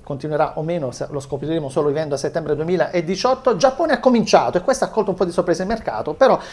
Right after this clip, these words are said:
l'indice giapponese, il Nikkei Tokyo, vedete, resta comunque al rialzo, è ben <laughs> impostato al rialzo con questa bella candela verde che nasce. Vedete l'accelerazione da quando ha tolto il tappo dai ventiduemilanovecento punti.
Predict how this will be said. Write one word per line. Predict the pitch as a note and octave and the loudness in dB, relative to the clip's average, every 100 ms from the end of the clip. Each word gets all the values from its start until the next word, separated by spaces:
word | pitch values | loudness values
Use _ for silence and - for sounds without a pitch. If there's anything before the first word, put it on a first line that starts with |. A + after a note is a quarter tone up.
| - | -4
l'indice | - C4+ B3 D#3+ D#3+ D#3 | 2 4 4 2 0 2
giapponese, | G3 G3+ A#3 A#3+ C4+ C4+ A#3 | 2 2 0 0 0 -2 -4
il | E3 C3+ C3 C3+ | -6 -4 -4 -4
Nikkei | E3 F#3+ - E3 D3+ | -2 -2 -2 -2 2
Tokyo, | E3+ C#3+ - | 2 2 0
vedete, | B2+ D#3 C3 - | -2 0 -2 0
resta | F3 F#3+ - - | 0 0 -2 -6
comunque | A3+ F3+ C3+ D#3 - | -6 -6 -4 -6 -4
al | - F3 F3+ F#3+ | 0 0 0 -4
rialzo, | G3+ F#3+ A3 - A2 A2+ - A#2 | -2 -2 -2 -6 -8 -8 -8 -8
è | - F3+ - | -4 -4 -4
ben | C#3+ D#3 E3+ F3+ - | -6 -6 -6 -8 -10
<laughs> | - | -8
impostato | - F#3 F#3 C3 | -2 0 0 -2
al | D3+ | -2
rialzo | E3 A#2+ C#3+ | -2 -4 -6
con | C3 D3+ D#3+ - | -4 -4 -4 -6
questa | C3+ C3 | -8 -6
bella | C3+ D3 C#3 | -4 -4 -4
candela | D#3 D3+ E3+ E3 | -4 -2 -2 0
verde | E3 D3+ D3 | -2 -2 -4
che | G#3 | -6
nasce. | B2+ G2+ C#3 | -8 -8 -8
Vedete | C#3+ C3+ | -6 -6
l'accelerazione | B2 - D3+ D3 - C3+ | -6 -6 -6 -6 -8 -8
da | B2+ | -6
quando | - D3 C3 - - - - | -6 -6 -6 -10 -16 -18 -8
ha | C#3+ | -2
tolto | - F#3 F#3 D#3+ | 4 4 4 0
il | A3 G3+ E3 - | 2 2 2 2
tappo | G#3 D#3 - F3+ | 2 2 2 4
dai | E3+ D#3+ G#3 G3+ E3+ | 6 4 2 -4 -2
ventiduemilanovecento | F#3+ F#3+ F3+ G3+ D#3 C#3 D3+ - F3+ F3+ D#3+ E3+ F#3+ F#3 F#3+ - F3 E3 D3+ F3 F3+ | -4 -2 2 2 2 0 0 0 -2 0 -2 2 4 2 0 -2 -2 -2 -2 -2 0
punti. | - C4+ F3 B2+ A#2+ | 2 2 2 -2 -4